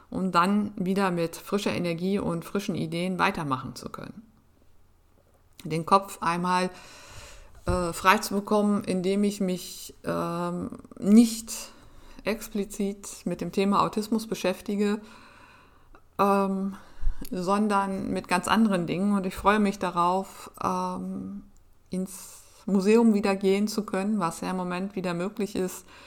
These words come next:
mich mit den künstlerischen Werken auseinanderzusetzen. Das bereitet mir große Freude und ist ein wichtiger Punkt für mich. Und auch selbst, ähm, wieder kreativ tätig zu werden, ähm, selbst zu zeichnen und,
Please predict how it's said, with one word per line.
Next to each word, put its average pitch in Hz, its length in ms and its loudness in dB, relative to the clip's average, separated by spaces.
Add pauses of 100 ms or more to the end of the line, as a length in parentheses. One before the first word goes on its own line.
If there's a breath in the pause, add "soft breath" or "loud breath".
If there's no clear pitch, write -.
(640 loud breath)
mich 185 280 -2
mit 190 200 -2
den 175 200 -2
künstlerischen 196 580 0
Werken 180 300 0
auseinanderzusetzen. 190 1080 -2
Das 160 300 -6
bereitet 170 460 -4
mir 175 260 -4
große 214 380 0
Freude 190 440 0
und 170 140 -4
ist 170 140 -10
ein 160 180 -4
wichtiger 190 320 0
Punkt 185 300 -6
für 190 100 -6
mich. 180 380 -6
Und 175 180 -4
auch 165 140 2
selbst, - 560 -2 (680 loud breath)
ähm, 170 800 -4 (100)
wieder 190 360 2
kreativ 196 760 2
tätig 202 360 2
zu 190 160 -4
werden, 180 580 -2 (120)
ähm, 160 600 -6 (200)
selbst - 880 -4
zu - 140 -6
zeichnen 180 800 0
und, 160 420 -6